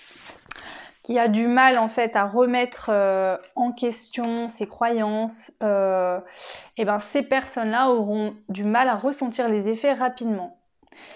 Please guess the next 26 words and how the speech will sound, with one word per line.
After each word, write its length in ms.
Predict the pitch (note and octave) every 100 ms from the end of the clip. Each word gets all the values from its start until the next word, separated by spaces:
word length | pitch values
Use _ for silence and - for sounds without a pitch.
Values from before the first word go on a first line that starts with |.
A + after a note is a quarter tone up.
| - -
Donc, 320 | G#3 A3+ A3+
euh, 240 | A#3+ A3 A3
cet 240 | A#3 A3+
état 240 | A#3+ C4+
d'esprit 540 | B3+ B3 - - B3+ C#4
en 80 | G#3+
fait 240 | B3+ A#3
va 160 | A3 A3
créer 260 | - C4+
comme 160 | C4+ G#3+
une 160 | G#3
barrière 480 | F#3+ A#3 B3+ A#3+ A#3
de 140 | G3 F#3+
défense 420 | A3+ A3+ A#3+ A3+
énergétique 640 | G3 F#3 G#3+ A#3+ D4+ -
qui 260 | - A3 -
empêche 540 | B3+ - C#4+ D#4+ -
d'être 360 | G#3+ A3 - G#3
positivement 760 | C4 C4+ C4+ B3+ B3 A3+ G3+
influencé 480 | G#3 A#3+ A3+ A3+ D4+
par 160 | A3+ G3+
les 200 | G3 A3
énergies 520 | A#3 A3+ A#3 B3 C#4
bénéfiques 680 | G3+ A#3+ A3 A3 C4+ C4 A3
des 120 | A3+
pierres. 500 | A3+ - - -